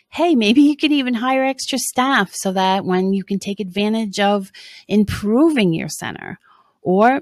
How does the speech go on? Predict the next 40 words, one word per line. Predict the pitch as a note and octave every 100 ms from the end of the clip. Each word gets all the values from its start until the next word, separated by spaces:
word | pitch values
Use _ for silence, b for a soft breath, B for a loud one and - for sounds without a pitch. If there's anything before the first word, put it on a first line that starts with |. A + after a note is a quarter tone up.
| -
maybe | G#3+ A#3 B3
you've | C4 A#3+
decided | B3 - A#3+ B3 B3+ A#3
that, | A#3 G3+
you | A3+
know | A#3
what, | A#3 C4 -
I | - -
wanna | C#4 C#4
work | B3+ B3+
a | A#3
four-day | - A3 A3 A3+
week | G#3+ B3 - -
'cause | E3 D#3
you | - F3+
need | G#3 D4 A3+
it | -
mentally. | A3 C4+ B3+ F3 D#3 D3 D#3 _ _ _ _ _ _ _ -
Now | F3 F#3+
you | G#3+ A#3
can | C4+
figure | A#3+ - F3+ E3+ D#3+
out | F3 -
how | E3
to | E3
do | E3 E3+ D3
that. | - - _ _ - _ _ _ _ _ _ _ _ - B B B B
So | - D#4+ D4+ -
in | D4+
a | D4
second, | - F3 - F3+
I'm | F3+
gonna | F3+
show | E3 - E3+
you | E3+
an |
example | F3 D#3+ D#3+ D3+ D3+ D#3 D#3+
of | D#3+
forecasting | - D#3 D3 D#3+ D#3 - E3+ D#3
template, | E3+ D#3+ - C3 -